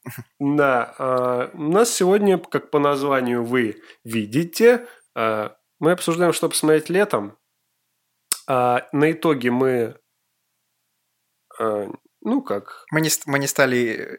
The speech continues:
Speaker 1: их подводить, скажем так,
Speaker 2: Не
Speaker 1: прямо.
Speaker 2: стали их, э, не стали делать отдельный подкаст, э, с итогами, потому что, э, мы записываем подкасты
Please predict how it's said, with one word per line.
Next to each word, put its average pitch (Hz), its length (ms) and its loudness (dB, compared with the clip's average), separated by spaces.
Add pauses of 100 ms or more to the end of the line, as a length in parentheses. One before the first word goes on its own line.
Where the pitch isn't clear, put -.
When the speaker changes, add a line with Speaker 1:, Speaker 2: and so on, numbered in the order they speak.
(100)
Speaker 1:
их - 120 -8
подводить, 120 400 0
скажем 110 340 -2
так, 107 200 -6
Speaker 2:
Не - 140 -16
Speaker 1:
прямо. - 180 6
Speaker 2:
стали 226 240 4
их, 180 180 0
э, 165 180 2
не 156 140 4
стали 175 220 0
делать 160 260 2
отдельный 151 380 2
подкаст, 151 640 0
э, 117 140 -4
с - 120 -6
итогами, 175 480 2
потому 139 320 0
что, 139 340 -2 (540)
э, 117 760 -4 (540)
мы 160 280 4
записываем 160 500 0
подкасты 147 600 0